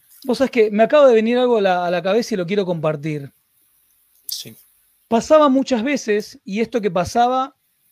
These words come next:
Speaker 1: generaba que de alguna manera la persona se desviara de su propio autoconocimiento. Pasaba muchas veces que cuando empezábamos a trabajar de lo, esto de los espejos,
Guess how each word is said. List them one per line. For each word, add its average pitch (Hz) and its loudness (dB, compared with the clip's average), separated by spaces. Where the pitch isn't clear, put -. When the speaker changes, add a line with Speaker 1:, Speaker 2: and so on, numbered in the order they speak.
Speaker 1:
generaba 214 -2
que 202 -4
de 180 4
alguna 220 0
manera 214 -2
la 214 2
persona 233 -4
se 220 -4
desviara 277 0
de 185 -4
su 185 -6
propio 233 -2
autoconocimiento. 170 -6
Pasaba 285 4
muchas 254 4
veces 262 -2
que 208 -2
cuando 190 -4
empezábamos 220 -2
a 185 -10
trabajar 185 0
de 214 0
lo, 180 -2
esto 202 -4
de 185 -2
los 180 -6
espejos, 220 -4